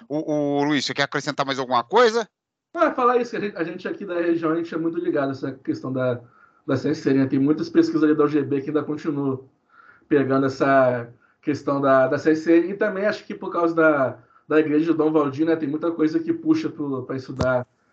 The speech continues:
Speaker 2: a igreja aqui. Mas é isso, Léo.
Speaker 1: Não, numa, numa reunião, até já jogando pro Thompson, acho que foi numa reunião que a gente fez com o Paulo Fontes, né, que é professor da U F R J,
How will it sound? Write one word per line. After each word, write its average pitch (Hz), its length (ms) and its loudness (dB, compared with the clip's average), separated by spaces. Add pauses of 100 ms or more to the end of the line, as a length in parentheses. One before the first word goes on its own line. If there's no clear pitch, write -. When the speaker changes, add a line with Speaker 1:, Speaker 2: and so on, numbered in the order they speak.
Speaker 2:
a 127 100 -8
igreja 127 300 -4
aqui. 110 240 -10 (180)
Mas 143 160 0
é 165 140 6
isso, 143 220 4
Léo. 123 300 -6 (380)
Speaker 1:
Não, 277 180 0
numa, 226 360 4
numa 170 280 0
reunião, 175 420 0
até 175 180 0
já 160 120 -6
jogando 151 300 -6
pro 143 180 -14
Thompson, 160 460 -8
acho 131 160 -6
que - 60 -20
foi 185 100 -10
numa 196 200 -6
reunião 160 360 0
que 156 100 -12
a - 20 -6
gente 131 200 -8
fez 160 380 -2
com 104 680 -8
o 98 100 -12
Paulo 123 260 0
Fontes, 165 320 -4
né, 143 100 -2
que - 80 -14
é - 20 -10
professor - 280 -12
da 120 100 0
U 113 40 4
F 113 160 -2
R 104 120 -6
J, 139 380 2